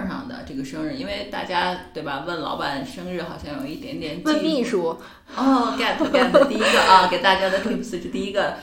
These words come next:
Speaker 1: 秘书肯定是知道的啊。
Speaker 2: 哎，秘书一般都知道。
Speaker 1: 嗯，对，对，
Speaker 2: 嗯。
Speaker 1: 然后他应该也会说的哦，一般。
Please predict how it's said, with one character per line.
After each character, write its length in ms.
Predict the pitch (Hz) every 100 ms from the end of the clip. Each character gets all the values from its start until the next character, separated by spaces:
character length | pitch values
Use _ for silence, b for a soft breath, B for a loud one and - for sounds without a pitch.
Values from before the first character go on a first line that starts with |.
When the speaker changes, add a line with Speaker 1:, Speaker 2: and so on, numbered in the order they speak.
| B
Speaker 1:
秘 160 | 262 262
书 140 | 247
肯 140 | - 269
定 100 | -
是 100 | 151
知 140 | 160
道 80 | 156
的 60 | -
啊。 80 | 214
Speaker 2:
哎， 100 | 202
秘 200 | 247 233
书 100 | 208
一 60 |
般 140 | 202 208
都 100 | 220
知 120 | 220
道。 300 | 180 - -
Speaker 1:
嗯， 220 | 185 170 156
对， 180 | 147 139
对， 100 | -
Speaker 2:
嗯。 160 | 180 160
Speaker 1:
然 140 | 160
后 200 | 196 165 -
他 140 | 196
应 140 | 196 190
该 100 | 190
也 80 |
会 160 | - -
说 220 | - 180
的 60 | 185
哦， 200 | 151 -
一 120 | -
般。 200 | - -